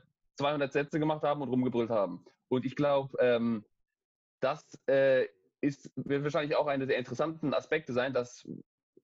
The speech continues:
vielleicht, werden wir dann sehen, ähm, verschiedene Ansätze doch zum Ziel führen können.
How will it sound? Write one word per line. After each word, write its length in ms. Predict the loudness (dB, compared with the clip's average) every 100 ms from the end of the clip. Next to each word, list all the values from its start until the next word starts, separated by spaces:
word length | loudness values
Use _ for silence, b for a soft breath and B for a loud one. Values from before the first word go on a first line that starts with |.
| -8
vielleicht, 640 | -2 0 -2 -6 _ -6
werden 160 | -2 0
wir 60 |
dann 120 | -2 0
sehen, 280 | -2 -2 B B
ähm, 360 | 2 2 2 -2
verschiedene 420 | -4 -2 -2 -2
Ansätze 280 | -2 -2 -2
doch 120 | -2
zum 120 | -4
Ziel 160 | -2 -2
führen 160 | -2 -4
können. 320 | -4 -6